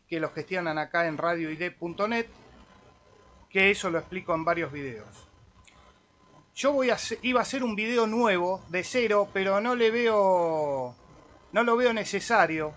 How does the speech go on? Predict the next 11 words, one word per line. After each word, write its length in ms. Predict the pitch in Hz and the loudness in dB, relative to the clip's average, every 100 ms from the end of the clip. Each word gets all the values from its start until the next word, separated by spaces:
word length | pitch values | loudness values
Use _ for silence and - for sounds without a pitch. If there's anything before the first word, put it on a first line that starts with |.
| - | -8
¿eh? 240 | 175 220 214 - - _ - - - - - _ _ _ _ _ _ - | -6 -6 -6 -18 -20 _ -20 -20 -20 -20 -20 _ _ _ _ _ _ 2
Para 320 | 180 180 190 | 4 8 6
la 160 | 185 180 | 6 0
puesta 380 | 277 262 - | -2 -2 0
en 60 | 202 | 0
marcha, 640 | 202 247 277 - 226 156 - - - _ - - _ _ - 139 | 2 0 0 -4 -2 -2 -6 -20 -20 _ -20 -20 _ _ -20 -12
vean 560 | 160 190 180 165 160 165 | -6 -2 0 -2 -4 -2
este 320 | 240 247 202 | -4 -2 -6
si 180 | - 175 | -6 -4
quieren 280 | 214 208 180 | -2 -2 -4
primero, 600 | 196 247 269 262 262 | -2 2 4 4 0